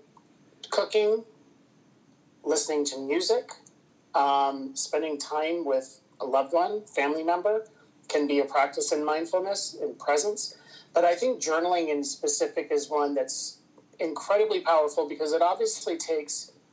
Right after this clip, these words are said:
attention and focus to convey your thoughts, your feelings, your, um, emotions, and putting them down on paper, if that's your form of journaling. Some people will use their voice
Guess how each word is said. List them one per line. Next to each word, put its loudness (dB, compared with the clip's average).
attention -2
and -6
focus -2
to -2
convey 2
your 4
thoughts, 0
your -2
feelings, -2
your, -4
um, -2
emotions, 0
and 2
putting -2
them 0
down 4
on -6
paper, -2
if -4
that's 0
your -4
form -2
of -8
journaling. 0
Some -2
people 0
will 2
use 0
their 0
voice 0